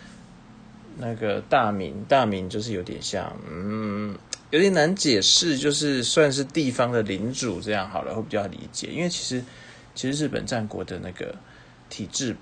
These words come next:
不是像我们中国这样，就是谁，谁，谁是管哪个城，谁就是听谁的，不是，没有，没有那么单纯。好，反正我们这样比较好理解。 <clears throat> 好，那这个大名呢，他把他的妹妹嫁给了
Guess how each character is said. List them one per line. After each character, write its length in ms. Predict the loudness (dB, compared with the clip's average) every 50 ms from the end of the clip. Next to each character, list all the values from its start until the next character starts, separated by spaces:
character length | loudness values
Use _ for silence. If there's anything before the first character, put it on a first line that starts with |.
| -12 -12
不 80 | -8
是 320 | -6 -6 -4 -4 -6 -6 -8 -8 -8
像 200 | -6 -6 -6 -6
我 60 | -6
们 80 | -8 -8
中 200 | -8 -6 -6 -6
国 160 | -6 -6 -8
这 140 | -6 -6 -6
样， 160 | -6 -6 -6
就 100 | -8 -12
是 240 | -12 -12 -12 -12 -12 -14 -18 -20 -20 -20 -20 -20 -20
谁， 400 | -16 -14 -12 -10 -10 -8 -8 -6
谁， 160 | -8 -8 -8
谁 220 | -10 -10 -10 -10 -8
是 340 | -8 -6 -6 -6 -8 -8 -8
管 180 | -6 -6 -4 -4
哪 80 | -6
个 100 | -8 -8 -6
城， 220 | -6 -6 -6 -6 -10 -12 -10
谁 200 | -8 -6 -6 -6
就 100 | -6 -6
是 280 | -6 -6 -6 -6 -6 -6
听 200 | -8 -10 -10 -10
谁 200 | -8 -8 -10 -10 -10
的， 100 | -12 -14 -12
不 80 | -12 -12
是， 140 | -10 -10 -8
没 120 | -4 -4
有， 60 | -2
没 120 | -2 -2 -2
有 80 | -2
那 60 | -2 -2
么 120 | -2 -2
单 200 | -2 -2 -2 -4
纯。 220 | -6 -8 -10 -10 -12 -12 -16 -20 -20 -20 -20 -20 -20 -12
好， 280 | -10 -10 -10 -10 -14 -16 -12
反 120 | -8 -4 -2
正 100 | -2 0
我 60 | 0
们 80 | 2
这 80 | 4 4
样 80 | 4 4
比 60 | 4
较 80 | 4
好 80 | 4 4
理 160 | 4 4 2
解。 240 | 0 0 -2 -2 -4 -8 -16 -20 -20 -20 -20 -20 -20 -20 -20 -20 -20 -20 -20 -20 -14 -10
<clears throat> 500 | -8 -6 -6 -6 -8 -10 -12 -16 -20 -14 -8
好， 220 | -6 -6 -4 -4 -4
那 120 | -4 -2
这 100 | 0 2
个 80 | 2 4
大 200 | 4 4 4 4
名 180 | 2 0 0
呢， 340 | 0 0 0 0 0 0 -2 -2
他 120 | -2 -2
把 120 | -2 -2
他 100 | -2 -2
的 100 | -2 0
妹 160 | 0 -2 -2 -2
妹 240 | 0 0 -2 -2
嫁 180 | -2 -2 -4 -4
给 160 | -2 -2 -2
了 300 | -2 0 -2 -2 -4 -6